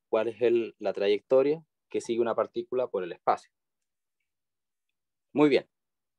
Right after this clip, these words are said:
Entonces, cuando pensamos en un vector posición, necesitamos poder describirlo de una manera que sea comprensible para todos. No solamente hablar en forma genérica una posición.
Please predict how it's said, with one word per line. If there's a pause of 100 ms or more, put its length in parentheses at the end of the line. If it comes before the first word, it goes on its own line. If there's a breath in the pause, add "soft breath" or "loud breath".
(440)
Entonces, (100)
cuando
pensamos
en (100)
un
vector
posición, (280)
necesitamos
poder
describirlo (160)
de
una
manera
que
sea
comprensible
para
todos. (220)
No
solamente
hablar (300)
en
forma
genérica
una
posición.